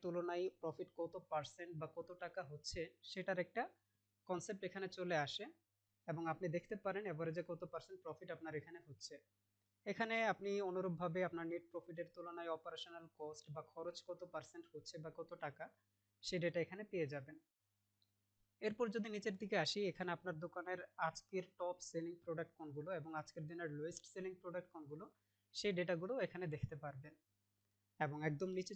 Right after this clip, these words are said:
চলে আসলে আজকে সারাদিনে আপনার গ্রস প্রফিট কত টাকা, অপারেশনাল কস্ট বা খরচ কত টাকা এবং নেট প্রফিট কত টাকা, সেই ডেটাগুলো এখানে দেখতে পারবেন। এখানে পাবেন আপনার আজকের দিনের টোটাল সেল কত টাকা,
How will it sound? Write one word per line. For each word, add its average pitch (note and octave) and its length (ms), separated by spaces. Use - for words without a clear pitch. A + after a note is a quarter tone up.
চলে G#3 240
আসলে D#3+ 260
আজকে - 200
সারাদিনে G#3 440
আপনার F#3+ 260
গ্রস E3 200
প্রফিট F#3 260
কত F3+ 120
টাকা, D#3+ 220
অপারেশনাল F#3 560
কস্ট E3 220
বা D#3+ 80
খরচ F#3+ 280
কত G3 120
টাকা D#3 220
এবং E3+ 140
নেট G3 220
প্রফিট G3 260
কত F3 120
টাকা, D3+ 180
সেই G3 180
ডেটাগুলো F3 420
এখানে E3+ 260
দেখতে - 260
পারবেন। C#3 280
এখানে F#3+ 200
পাবেন F#3+ 240
আপনার E3+ 260
আজকের E3 300
দিনের F3 260
টোটাল E3+ 200
সেল D#3 240
কত E3 120
টাকা, D3+ 200